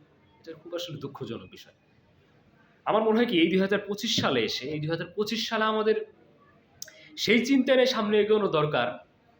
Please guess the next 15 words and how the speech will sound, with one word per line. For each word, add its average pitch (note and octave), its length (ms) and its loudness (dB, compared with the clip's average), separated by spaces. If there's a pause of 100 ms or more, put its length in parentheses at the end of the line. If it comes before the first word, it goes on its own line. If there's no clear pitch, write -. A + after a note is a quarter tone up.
(140)
সেই F3+ 340 -4 (100)
চিন্তা A3 260 0
নিয়ে G#3+ 180 2
রাজনীতি E3 380 -2
করা C3 140 2 (100)
দরকার, B2 220 -4 (200)
যে C3 80 -4 (120)
চিন্তাটা C3+ 480 -4 (600)
নিয়ে C#3 180 2
রাজনীতি C#3 480 -2
করলে A#2+ 200 -2 (140)
মানুষ B2 240 -2
আমাদেরকে B2 580 -8 (920)
নিয়ে D3+ 260 -2
কটূক্তি F3+ 340 -4